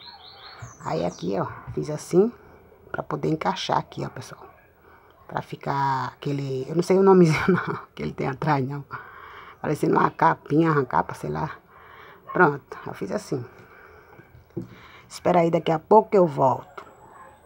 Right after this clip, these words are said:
Pronto, pessoal, voltei aqui pra mostrar como fiz o martelinho, né?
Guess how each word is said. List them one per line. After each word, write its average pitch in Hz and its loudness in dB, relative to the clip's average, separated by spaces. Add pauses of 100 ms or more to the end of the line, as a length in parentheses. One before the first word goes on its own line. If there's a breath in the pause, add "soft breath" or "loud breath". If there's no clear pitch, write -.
(1500 loud breath)
Pronto, 190 6
pessoal, 139 2
voltei 190 4
aqui 196 2
pra 220 6
mostrar 185 4 (1200 loud breath)
como 170 2
fiz 170 0
o 165 4
martelinho, 160 4
né? 202 8